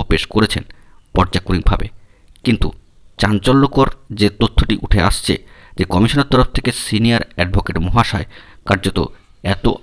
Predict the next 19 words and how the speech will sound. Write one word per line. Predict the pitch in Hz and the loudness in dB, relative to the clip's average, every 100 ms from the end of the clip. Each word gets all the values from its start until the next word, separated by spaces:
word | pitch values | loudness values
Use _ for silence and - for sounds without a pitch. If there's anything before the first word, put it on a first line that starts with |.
| 101 | 0
আন্দোলন | 98 95 107 117 - - - | 2 4 4 2 -2 -12 -2
এবং | 90 87 - - - 87 | 0 0 -2 -12 -6 -2
নাটকীয় | 92 - - 123 - | 2 2 2 0 0
ঘটনা | 98 87 90 | 0 0 0
ঘটে | - 98 | -2 0
যাওয়ার | 92 90 - | 0 -2 0
পরেও | - 101 - - - - - | 4 4 2 -6 -18 -8 0
এবং | 98 95 | 2 2
সম্মানীয় | - 104 113 127 92 | 2 2 4 2 2
বিচারপতি | - 104 - 98 | 0 2 2 2
মহাশয় | 92 98 - 85 | 0 0 0 -4
সামাজিক | - 98 104 98 | 0 0 0 0
গণমাধ্যমের | 92 87 101 92 | 0 0 -2 -4
সূত্র | - - 87 | -4 -2 -2
ধরে | 104 - - - - | -2 -6 -18 -20 -4
যে | 95 104 | -2 0
বার্তা | 82 - 104 104 - _ - | -2 0 -2 -2 -6 _ -6
উঠে | 107 - 98 117 | 2 2 2 0
এসেছিল, | 120 - | 0 2